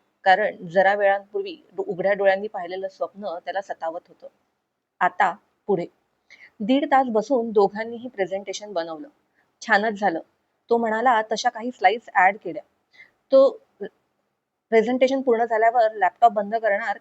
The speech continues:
तेवढ्यात तिचा फोन वाजला. तिच्या आईचा फोन होता.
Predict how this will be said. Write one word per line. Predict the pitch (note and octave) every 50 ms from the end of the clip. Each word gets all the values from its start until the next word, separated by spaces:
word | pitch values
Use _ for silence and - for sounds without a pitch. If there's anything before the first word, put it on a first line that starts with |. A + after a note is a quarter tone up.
| _ -
तेवढ्यात | G3+ F#3+ G3+ - - G3+
तिचा | F#3+ - A3+
फोन | G#3+ - G3+ F#3 F#3+ G#3
वाजला. | G3 E3+ D#3 - D#3+ - - _ _ _ _ _ _ _ A3
तिच्या | G3+ - B3+ B3+ B3 - -
आईचा | F3+ F3 G3+ G#3 - A3+ G#3
फोन | - F#3 E3 D#3+
होता. | D3+ - -